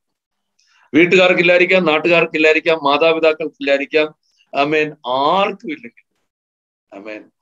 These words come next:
ഏഹ്, എന്നെ ഇന്ന് ഈ വചനം കേൾക്കുന്ന പ്രിയപ്പെട്ടവർ, നിങ്ങളുടെ ഭാവിയെക്കുറിച്ച് നമ്മുടെ കർത്താവിനൊരു പ്രത്യാശയുണ്ട്. ഹല്ലേലൂയ. നിന്റെ ഭാവിയെക്കുറിച്ച് എനിക്കൊരു പ്രത്യാശ. എന്തുകൊണ്ടാണ്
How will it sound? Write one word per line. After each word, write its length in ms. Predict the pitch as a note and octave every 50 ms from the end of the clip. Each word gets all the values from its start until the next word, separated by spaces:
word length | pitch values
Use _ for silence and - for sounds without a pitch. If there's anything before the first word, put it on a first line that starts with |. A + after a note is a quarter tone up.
| _ _ _ _ _ _ - -
ഏഹ്, 100 | A2 A2+
എന്നെ 380 | E2+ - G2+ A#2 A#2 A#2 A#2+
ഇന്ന് 280 | A#2 A2+ A2+ - A2+ A#2
ഈ 100 | A2 G#2 G2+
വചനം 380 | A2 A2 A2+ A#2 A#2 A2+ G2+
കേൾക്കുന്ന 320 | G#2+ G2 F#2+ _ - G2 F#2+
പ്രിയപ്പെട്ടവർ, 540 | - - G#2 G2+ F#2+ - - - - - - _ _ _ _ _ _ -
നിങ്ങളുടെ 460 | G2+ G#2+ A#2 A2+ A#2 A#2 A#2 A2+ G#2+ G2+
ഭാവിയെക്കുറിച്ച് 800 | F2+ F#2 G2 G2+ G#2 G2 G#2+ G#2+ G#2+ - F#2 F2+ F2+ - - - - _ _ _ _ _ - - _ _ _ _ -
നമ്മുടെ 300 | G#2+ - G#2+ G#2+ G#2+ G#2
കർത്താവിനൊരു 1120 | G2 - - A#2 A2+ G#2+ - _ _ _ _ _ - B2 A2 G#2+ G#2 G2+ G2+ G2+ F#2+ G2+ G2 _ _ -
പ്രത്യാശയുണ്ട്. 760 | G2 F#2+ - - D#2+ C#2+ - - - - - _ - - - _ _ _ _ _ _ _ _ _ _ _ _ _ _ _ _ _ _ _ _ _ _ _ - -
ഹല്ലേലൂയ. 400 | - B2 A#2 A#2 A#2 A2 G#2 G#2 B2+
നിന്റെ 340 | F3+ F#3+ G3+ G#3 G#3 G#3+
ഭാവിയെക്കുറിച്ച് 840 | G3 G3 - - F3 G#3+ G#3+ G#3+ G#3 G3 - G3+ F#3+ G3 F#3+ - A3+ A#3 - - - _ _ _ _ _ -
എനിക്കൊരു 280 | D#3+ D#3+ D#3+ D#3 C#3+
പ്രത്യാശ. 500 | C3 C#3 C3+ A#2 A#2+ A#2+ A2+ A2 - - - _ _ _ _ _ _ _ _ _ _ _ _ _ _ _ - - - -
എന്തുകൊണ്ടാണ് 920 | E3 G3 G3 A#3+ A#3+ C4+ B3+ B3+ B3+ A#3 A3+ G#3 G3 F#3 F3 D#3+ -